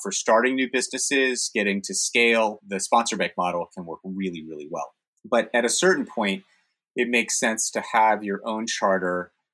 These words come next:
and to control your own, your own destiny by working directly with the regulators. So, so we get a lot of advantages by having the charter. One is we have a broader, uh, product suite,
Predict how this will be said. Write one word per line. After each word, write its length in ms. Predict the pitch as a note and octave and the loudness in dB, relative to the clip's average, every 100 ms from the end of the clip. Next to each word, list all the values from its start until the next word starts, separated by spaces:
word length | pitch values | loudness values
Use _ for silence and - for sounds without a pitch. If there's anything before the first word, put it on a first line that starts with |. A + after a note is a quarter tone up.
| _ - | _ -8
and 220 | G2+ G2 | -4 -4
to 100 | F2+ | -6
control 640 | - G#2 - - A2 A2 | -8 -8 -4 0 2 2
your 280 | G2+ F#2 F#2 | 2 0 0
own, 340 | G#2 G2+ F#2+ F#2+ | 0 0 -2 -2
your 180 | F#2+ F#2+ | -4 -2
own 220 | G#2 F#2+ | -4 -2
destiny 680 | G#2 G2+ - G2+ F2 E2+ E2 _ _ _ | -2 -2 -2 -4 -6 -6 -10 _ _ _
by 100 | G2+ | 0
working 380 | G2 G2 - F#2 | 2 -2 -4 -10
directly 440 | F2+ F#2+ - F#2+ | -4 -4 -4 -8
with 160 | E2+ E2+ | -10 -10
the 80 | E2+ | -10
regulators. 640 | D#2+ D#2+ D#2 B1+ - - - | -10 -10 -12 -16 -16 -8 -2
So, 240 | G#2 G2+ | 0 -2
so 220 | - A#2 | -2 -4
we 180 | G#2+ C3+ | -2 0
get 160 | C#3+ A#2 | 4 4
a 60 | |
lot 300 | G#2 G#2+ G#2 | 6 6 6
of 60 | G2+ | 4
advantages 600 | F2+ F2+ F2 E2 E2+ D#2+ | 0 -2 -4 -6 -10 -8
by 140 | D#2+ | -6
having 280 | D#2+ D2 D2+ | -4 -6 -10
the 80 | C#2+ | -16
charter. 360 | - D2 C2+ - _ _ _ _ | -8 -6 -8 -16 _ _ _ _
One 320 | A#2+ C3+ C3+ | 4 6 6
is 320 | A#2+ A2 - | 6 4 0
we 160 | A2 G#2+ A2+ | -2 -2 4
have 260 | G#2 G2 | 4 4
a 80 | F#2+ | 0
broader, 540 | - G2 F#2 F#2 F2+ - | 2 2 4 0 -4 -4
uh, 240 | F#2 F2 E2+ - | -4 -2 -6 0
product 280 | G2+ E2+ - | 0 2 -4
suite, 280 | - - | -8 -12